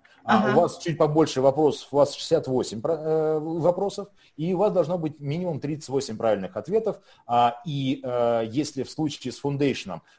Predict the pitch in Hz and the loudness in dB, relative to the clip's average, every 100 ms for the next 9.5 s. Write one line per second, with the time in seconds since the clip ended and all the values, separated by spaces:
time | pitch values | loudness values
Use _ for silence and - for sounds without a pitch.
0 | - 123 131 117 123 120 107 - 143 - | -4 2 4 2 -2 -4 -6 2 2 2
1 | 107 - 135 - 107 - 214 254 - _ | -6 -6 -8 -6 -8 2 2 2 -4 _
2 | _ _ _ _ 143 143 143 131 107 120 | _ _ _ _ 2 6 4 2 -4 -4
3 | 143 131 120 117 113 113 110 107 107 104 | -4 -2 0 2 2 0 0 -2 -6 -10
4 | 104 104 104 107 110 107 - 143 143 113 | -10 -8 -8 -8 -10 -10 -6 -4 -4 -8
5 | - - 123 247 - 180 120 - _ _ | -6 -8 -6 -6 -4 -2 -4 -8 _ _
6 | 107 117 180 202 175 156 156 160 156 147 | -12 -6 -2 -2 -2 0 0 -2 -2 -4
7 | 147 131 131 135 147 131 - 123 113 110 | -4 -6 -8 -6 -6 -6 -8 -2 0 0
8 | 107 104 104 101 98 98 95 101 139 - | 0 0 -2 -2 -2 -4 -6 -2 -4 -2
9 | 123 147 220 240 | -2 0 0 0